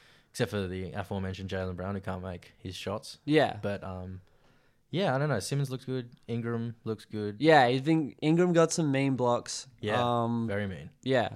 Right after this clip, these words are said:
Speaker 2: Uh, D'Angelo, they've been put back, he put him back into Summer League. He hit, like, a
Speaker 1: Mm.
Speaker 2: mean three at the buzzer
Speaker 1: Oh, that was nice.
Speaker 2: yesterday.
Speaker 1: <laughs>
Speaker 2: That was
Speaker 1: Yeah.
Speaker 2: sick.
Speaker 1: And then he swore in the <laughs> post-match interview.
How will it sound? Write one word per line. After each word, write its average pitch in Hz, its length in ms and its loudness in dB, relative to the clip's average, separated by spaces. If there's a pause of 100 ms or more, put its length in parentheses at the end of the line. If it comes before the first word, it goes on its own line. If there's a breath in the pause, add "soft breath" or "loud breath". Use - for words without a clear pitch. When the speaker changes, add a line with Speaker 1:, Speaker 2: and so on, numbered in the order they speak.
(160)
Speaker 2:
Uh, 120 800 2 (260)
D'Angelo, 135 680 4
they've 131 200 0
been 123 160 -2
put 135 220 -2
back, 120 240 0
he 131 80 -6
put 127 220 -2
him 123 100 0
back 117 200 -2
into 117 140 -2
Summer 113 280 -2
League. 110 200 -2
He 107 60 -8
hit, 110 160 -4
like, 107 160 -2
a 117 60 -2
Speaker 1:
Mm. 117 60 0
Speaker 2:
mean 113 300 -2
three 113 300 -4
at 117 80 -4
the 117 80 -4
buzzer 110 400 -4 (100)
Speaker 1:
Oh, 104 160 0
that 101 100 -2
was 104 120 -6
nice. 101 140 -4
Speaker 2:
yesterday. 110 500 -2
Speaker 1:
<laughs> - 40 -8
Speaker 2:
That 120 120 2
was 113 120 2
Speaker 1:
Yeah. - 180 -2
Speaker 2:
sick. 107 160 -6 (100)
Speaker 1:
And 107 220 -6
then 98 60 0
he 98 200 -4 (120)
swore 156 500 6
in 104 100 -2
the 104 160 -2
<laughs> - 0 -
post-match - 640 -2
interview. 139 400 -2